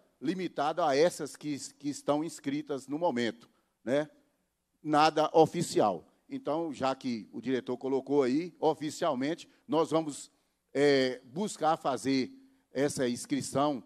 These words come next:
inserir esses, esses municípios, essas comunidades, pra que a, elas venham a poder participar também do programa. Da mesma forma,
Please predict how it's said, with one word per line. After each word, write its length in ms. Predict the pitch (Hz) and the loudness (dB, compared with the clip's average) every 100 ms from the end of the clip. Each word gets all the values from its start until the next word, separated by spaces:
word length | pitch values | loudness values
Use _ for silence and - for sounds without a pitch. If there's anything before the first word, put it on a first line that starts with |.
| _ | _
inserir 540 | 135 160 - 147 131 160 | -6 -4 -2 0 2 2
esses, 360 | 147 127 98 - | 0 -4 -10 -6
esses 260 | 127 127 | -6 -6
municípios, 720 | 110 131 120 - 175 - - - - | -6 -4 -4 -4 -6 -6 -14 -14 0
essas 360 | 156 151 135 - | 0 0 -6 -4
comunidades, 580 | 156 151 170 127 147 | -2 -2 -2 -2 -2
pra 120 | - 165 | -2 -4
que 140 | 175 | -2
a, 160 | 160 131 _ _ | -2 -4 _ _
elas 320 | 131 143 131 | -2 0 0
venham 340 | 139 147 151 151 _ _ _ - | -2 -2 -4 -8 _ _ _ -4
a 280 | 127 127 123 | 0 0 -2
poder 320 | 156 135 147 | -2 0 -2
participar 680 | 147 147 151 151 - 127 | -2 -4 -4 -10 -6 -4
também 320 | 131 131 120 127 | -4 -4 -4 -4
do 100 | 127 | -4
programa. 560 | 135 117 101 95 80 _ _ _ _ - | -2 0 0 -2 -6 _ _ _ _ 2
Da 140 | 165 | 4
mesma 340 | 175 185 165 147 | 6 4 2 0
forma, 500 | - 170 196 127 | 6 6 6 0